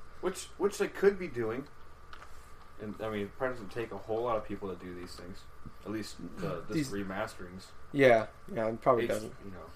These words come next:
Speaker 2: H D
Speaker 1: add a
Speaker 2: it
Speaker 1: little
Speaker 2: up. If a
Speaker 1: shininess
Speaker 2: small team
Speaker 1: to
Speaker 2: could do it
Speaker 1: them.
Speaker 2: in probably six months, maybe, or so,
Speaker 1: I don't know.
Speaker 2: know.
Speaker 1: Some of these were
Speaker 2: Another
Speaker 1: already
Speaker 2: developer.
Speaker 1: H D'd up, but <laughs>
Speaker 2: Yeah.
Speaker 1: But yeah, even make 'em prettier or whatever.
Speaker 2: I guess it makes sense, though, 'cause four, five, and six were probably be the quickest ones to do.
Speaker 1: Yeah.
Speaker 2: Now that I think about it, that's probably why they're doing it, is, like, they can probably knock all this stuff out in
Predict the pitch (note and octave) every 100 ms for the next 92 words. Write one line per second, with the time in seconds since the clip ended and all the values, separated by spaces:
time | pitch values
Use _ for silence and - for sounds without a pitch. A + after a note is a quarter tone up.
0 | - - C#3 B2 - A#2+ A#2 A#2 A#2 G#2+
1 | G2 G2 C3+ B2 C3 B2 B2 B2 A#2+ B2
2 | A#2 A2 - - - - B2+ - A#2 -
3 | A#2+ A#2 A#2 A2+ - A#2+ F#2+ - - G2
4 | F#2 - F2+ - A#2+ - - - F2+ F2+
5 | F2+ F2+ - E2+ - - - D3 B2 G#2
6 | - - - - G2 G#2 G2 G2+ G2 G2
7 | F#2+ - - G#2+ G2 F#2+ F#2+ F#2 G3+ -
8 | - F#3+ A3 C#4 B3+ A3 - F#3 F#3 F#3
9 | D#3+ - D#3 D#3 D#3 D3 A#2+ - C#3 -
10 | B2+ A#2+ B2 A#2+ A#2+ A#2 - B2+ A#2 B2
11 | A#2+ A#2+ A2+ A#2+ B2 - - - - -
12 | G2+ F#2 - - - - - A#2 A2 A#2+
13 | A#2 A#2 A#2 A#2 A#2+ - A#2+ A2+ A2+ A2
14 | A#2 A2+ A#2 B2 A2+ A2 - A2+ A#2 A2
15 | B2 A2+ A2+ A2+ A#2 A2+ - A#2+ A2+ A2+
16 | A2+ A2+ A2